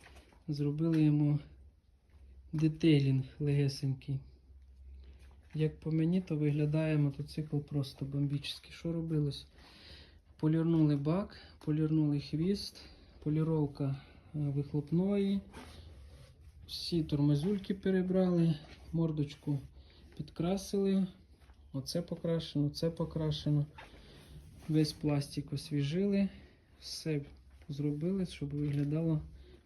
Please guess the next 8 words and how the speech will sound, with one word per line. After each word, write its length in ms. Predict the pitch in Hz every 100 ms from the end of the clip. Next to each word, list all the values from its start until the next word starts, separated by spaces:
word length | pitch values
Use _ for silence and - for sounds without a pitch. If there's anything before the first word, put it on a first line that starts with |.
| 160
максимально 720 | 151 - 151 156 165 160 151 151 - - - - - - - -
бодро, 480 | 156 180 147 139 131 - -
бодро. 380 | 147 147 143 143 - - - - - - - - _ _ _ _ _ - - - - _ _ _ - -
Як 220 | 151 151
по 140 | - 151
мені, 300 | 156 170 185
то 140 | -
так 200 | 156 156